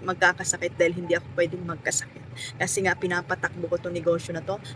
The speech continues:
mini-maintain ko tong negosyo na to, ito ang kabuhayan ko, kaya magsisikap ako. Kaya, <laughs> sinasabi ng iba, "Madali lang."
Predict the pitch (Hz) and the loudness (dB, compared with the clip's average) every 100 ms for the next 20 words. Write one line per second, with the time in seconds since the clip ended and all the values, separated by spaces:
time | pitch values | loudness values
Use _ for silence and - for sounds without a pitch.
0 | - 196 190 202 196 202 196 190 190 190 | -2 2 4 4 4 4 4 0 2 0
1 | 180 180 - 180 - 196 - - 190 196 | 4 2 2 -4 -2 -4 -4 -8 2 6
2 | 185 190 180 185 175 175 - 190 - - | 6 4 -2 2 4 4 4 0 -2 2
3 | 190 190 185 - 190 - 185 175 - - | 6 6 4 0 0 0 0 -6 -10 -12
4 | - - - - - - - - - - | -12 -12 -12 -12 -12 -12 -12 -10 -8 -8
5 | - - - - 208 214 208 214 - 240 | -10 -14 -14 2 8 10 10 8 6 2
6 | - - 226 - 208 208 196 196 214 190 | 2 6 8 10 10 10 6 4 4 6
7 | 190 185 180 | 6 6 4